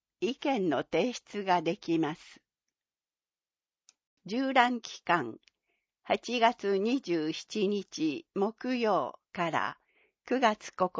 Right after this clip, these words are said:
日水曜。縦覧場所、県都市計画課、町役場都市計画課。意見書の提出、縦覧期間内に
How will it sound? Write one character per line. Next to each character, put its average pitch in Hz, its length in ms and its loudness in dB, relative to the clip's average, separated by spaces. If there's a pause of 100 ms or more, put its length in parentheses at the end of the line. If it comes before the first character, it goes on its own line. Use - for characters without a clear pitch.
(320)
日 135 300 2 (240)
水 214 480 -6
曜。 156 380 -2 (1080)
縦 233 340 0
覧 208 300 6
場 196 160 4
所、 170 400 2 (920)
県 202 320 -2 (100)
都 175 100 0
市 - 220 -10
計 220 280 -4
画 185 160 -4 (280)
課、 160 260 2 (300)
町 240 440 -2
役 247 380 -4
場 - 240 -2 (180)
都 160 140 -6
市 - 220 -12
計 185 280 -2
画 170 160 -4 (280)
課。 139 240 -4 (2000)
意 202 140 -8
見 269 260 0
書 240 180 -4
の 147 260 0
提 165 240 -4
出、 - 540 -10 (720)
縦 254 380 0
覧 247 240 4
期 - 180 -16
間 220 320 0
内 139 280 -6
に - 280 -8